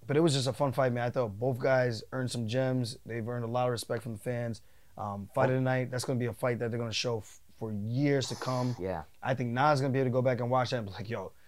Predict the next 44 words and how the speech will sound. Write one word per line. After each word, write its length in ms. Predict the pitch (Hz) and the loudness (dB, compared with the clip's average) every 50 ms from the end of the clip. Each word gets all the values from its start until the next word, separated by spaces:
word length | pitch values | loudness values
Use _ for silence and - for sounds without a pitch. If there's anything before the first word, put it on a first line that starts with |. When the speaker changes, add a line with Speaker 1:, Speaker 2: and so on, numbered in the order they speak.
| - - - - - - - | -20 -20 -20 -20 -20 -16 -6
Speaker 1:
let 100 | - 127 139 | -2 0 0
me 40 | |
show 120 | 127 - 160 | 2 2 2
you 100 | 143 135 | 2 2
one 100 | 135 135 | 2 2
of 40 | 131 | 2
my 140 | 127 123 120 | 2 2 2
best 260 | 110 120 123 113 - | 2 0 0 0 -2
fights 260 | - 120 117 113 98 | -2 -2 -2 0 4
Speaker 2:
Yeah, 80 | 113 113 | 6 6
Speaker 1:
ever 100 | 113 117 | 8 8
Speaker 2:
yeah, 160 | 117 120 120 120 | 8 6 6 6
Speaker 1:
to 40 | 123 | 8
Speaker 2:
yeah. 120 | 123 120 117 | 8 8 6
Speaker 1:
his 120 | 120 110 | 6 4
kids." 100 | - - 107 | 2 6 6
Speaker 2:
Absolutely. 600 | 117 117 113 107 120 110 113 110 101 98 95 92 | 6 6 6 4 2 4 4 2 2 2 2 0
Speaker 1:
Like, 280 | 117 120 110 107 - - - - - - | 0 -2 -4 -6 -10 -16 -20 -20 -20 -6
that's, 500 | - 131 143 139 131 - - - - - - - | -2 0 0 2 0 0 -2 -2 -6 -10 -12 -6
that's 200 | - 135 131 117 | -4 0 2 4
Speaker 2:
No, 60 | 113 113 | 4 4
that's 100 | 127 123 | 6 8
Speaker 1:
nice. 100 | 123 131 | 8 8
Speaker 2:
awesome. 240 | 120 - - 85 | 8 8 2 -4
Speaker 1:
That's 140 | - - 98 98 | -2 0 0 0
Speaker 2:
That's 60 | - | 4
Speaker 1:
cool 80 | 113 107 | 6 6
as 100 | 110 117 | 6 6
Speaker 2:
actually, 220 | 127 120 98 98 101 | 4 0 2 2 0
Speaker 1:
hell. 40 | 95 | 0
Speaker 2:
yeah. 100 | 90 85 - - - - - - - | 0 -2 -6 -14 -20 -20 -20 -12 -8
And 60 | 110 117 | -4 -4
again, 140 | 120 107 85 | -2 0 0
overall, 340 | 120 131 117 123 123 120 113 | 0 2 2 4 4 4 2
just 220 | 107 107 104 - | 0 -6 -4 -2
a, 160 | 107 98 85 - - - - - - - - | -2 -2 -2 -4 -12 -20 -20 -20 -20 -10 -10
I 60 | 104 | -4
thought 140 | 110 107 90 | -2 -2 -2
a 40 | 78 | -2
phenomenal 380 | - - 90 90 90 85 78 71 | -4 -2 -2 -2 -2 -2 -6 -8
card. 300 | - 110 110 98 76 67 | -6 -4 -4 -4 -4 -4
Really, 160 | 87 101 92 82 | -6 -4 -4 -4
I 20 | |
thought 220 | - 98 90 87 | -4 -4 -4 -4